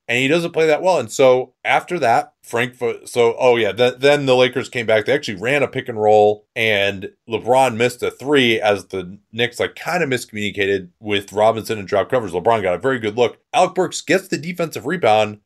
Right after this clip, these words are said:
with probably about one point five left. Nobody calls timeout. The Knicks actually had a timeout, and nobody called a timeout. Instead, Burks just goes and throws it down to the other end. They were listed as having a timeout, at least on the, the broadcast, so I assume that was correct.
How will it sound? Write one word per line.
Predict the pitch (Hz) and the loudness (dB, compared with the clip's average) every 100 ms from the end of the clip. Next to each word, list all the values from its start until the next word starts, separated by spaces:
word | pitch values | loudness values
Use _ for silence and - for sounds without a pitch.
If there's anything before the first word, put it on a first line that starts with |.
| - | -14
with | 113 | -4
probably | 233 262 | 0 2
about | 151 110 | 0 2
one | 135 190 | 0 0
point | 175 160 135 | -4 -8 -6
five | - 143 123 | -2 0 0
left. | 123 156 135 - _ 113 | 2 2 0 -6 _ -4
Nobody | 143 254 262 226 | 2 2 2 0
calls | 214 208 | 0 0
timeout. | 214 226 - _ | 2 2 0 _
The | 143 | -2
Knicks | 180 226 - | 0 0 -2
actually | 208 202 208 | -4 -2 -4
had | 160 185 233 240 | -2 0 0 0
a | |
timeout, | - 220 214 247 - _ - | -2 0 2 2 2 _ -2
and | 147 143 | -2 2
nobody | 202 226 220 | 2 2 -4
called | 214 196 180 - | -2 2 2 2
a | |
timeout. | - 147 127 117 120 _ - | -2 0 2 0 0 _ -16
Instead, | 120 - 175 123 | -10 0 0 4
Burks | 151 165 - | 2 2 -6
just | 143 - | -8 0
goes | 135 147 | 2 2
and | 131 110 | -2 -14
throws | - 127 156 170 139 - - | -6 0 2 0 -4 -18 -12
it | 131 127 | -10 -4
down | 147 | -2
to | 139 | 0
the | 139 | 0
other | 131 175 | 2 4
end. | 190 156 _ - | 2 0 _ -4
They | 113 | -2
were | 101 85 | -2 -6
listed | 90 139 208 151 | -2 0 0 -4
as | 127 | 0
having | 123 120 101 | 0 0 -4
a | |
timeout, | 92 117 104 120 | -2 0 2 2
at | 107 | 0
least | 113 - | -6 -8
on | 98 | -4
the, | 101 98 - | -4 -4 -6
the | 104 | -6
broadcast, | 101 139 170 98 123 | 0 0 0 -2 -2
so | 87 | -4
I | |
assume | 85 - 202 | -6 -4 -2
that | 220 101 | 0 0
was | 87 - | -4 -8
correct. | 90 82 - | -8 -8 -8